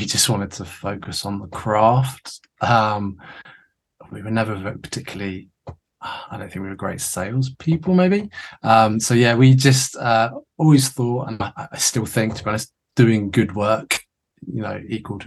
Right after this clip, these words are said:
good business. Um, so we were just focused on that. I just, and I just don't think we had the headspace to do anything else. Um, we had, you know, like, a, maybe built up a small following in, in, like, a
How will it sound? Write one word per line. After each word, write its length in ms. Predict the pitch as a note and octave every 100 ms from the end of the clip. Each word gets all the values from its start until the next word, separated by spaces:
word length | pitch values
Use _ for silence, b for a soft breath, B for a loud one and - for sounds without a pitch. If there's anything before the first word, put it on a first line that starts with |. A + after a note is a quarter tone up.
| A#2+ A2+
good 180 | G2+
business. 540 | E2+ G2+ A2+ A#2+ B2+ - B B B B -
Um, 760 | G#2 G2+ G2 G2+ G2 G2 G2 - _ _ _ _ _ _ _
so 140 | - A2+
we 80 | A2+
were 60 |
just 220 | A#2 A#2
focused 320 | - A#2 - A2+
on 100 | G2+
that. 300 | G2+ G#2 - -
I 80 | -
just, 220 | - -
and 200 | - B2+
I 40 |
just 220 | B2 - -
don't 140 | A2+
think 120 | G2+
we 60 | G2
had 140 | G2
the 60 | F2+
headspace 600 | - - - G#2+ - -
to 100 | -
do 120 | A2
anything 300 | G#2+ F#2+ G#2
else. 360 | G#2 C3 - - _ B B B
Um, 400 | - G#2 G2+ G2+ G2+
we 100 | A#2+
had, 220 | C3+ C3
you 160 | F3 C3
know, 140 | G2+
like, 200 | G2+ F2+
a, 220 | G#2 F#2+ - _ _ _ _ _ _ _ _ _ _ -
maybe 220 | A2 G#2
built 180 | G#2+ G#2+
up 140 | G#2
a 40 |
small 440 | - - B2 A#2 A2+
following 480 | - A2+ A#2+ B2 A2+
in, 300 | G2+ F#2+ E2
in, 200 | - G2+
like, 180 | G2+ -
a 240 | G2 F#2